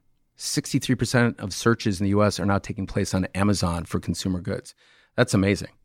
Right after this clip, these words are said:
That's the equivalent of marketing the six feet around the store that your product might be. Depending on who the consumer is, if we're talking about a, a twenty-year-old urban kid that devours one way versus a forty-seven-year-old suburban woman,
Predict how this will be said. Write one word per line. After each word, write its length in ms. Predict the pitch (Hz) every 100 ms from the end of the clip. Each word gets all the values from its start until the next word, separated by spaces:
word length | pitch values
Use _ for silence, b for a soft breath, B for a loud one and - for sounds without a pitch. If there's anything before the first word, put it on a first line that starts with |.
| B B B
That's 220 | 120 131
the 60 | 127
equivalent 380 | - 123 110 107
of 140 | 101
marketing 560 | 104 107 - 98 98 98
the 80 | 104
six 300 | - 123 -
feet 220 | 123 110
around 220 | 104 101
the 60 | 92
store 260 | - 104
that 100 | 95
your 80 | 98
product 400 | - 98 95 - -
might 100 | 123
be. 240 | - 101 _ b b b b
Depending 320 | - 123 156 147
on 40 |
who 40 | 123
the 80 |
consumer 420 | 104 - - 120 131
is, 220 | 143 131
if 100 | -
we're 80 | 104
talking 320 | - 104 107
about 220 | 101 98
a, 180 | 95 92
a 40 |
twenty-year-old 1000 | - - 104 113 117 127 131 131 - - -
urban 340 | 110 113 120
kid 460 | 127 - 127 135 131
that 180 | 110 90
devours 360 | 92 98 98
one 120 | 101 107
way 180 | 131
versus 420 | 123 104 - 101 101
a 260 | 98 92 - b b
forty-seven-year-old 1300 | b - 120 110 - 117 110 104 107 107 104 104 92
suburban 500 | - 90 107 101 95
woman, 320 | 98 131 151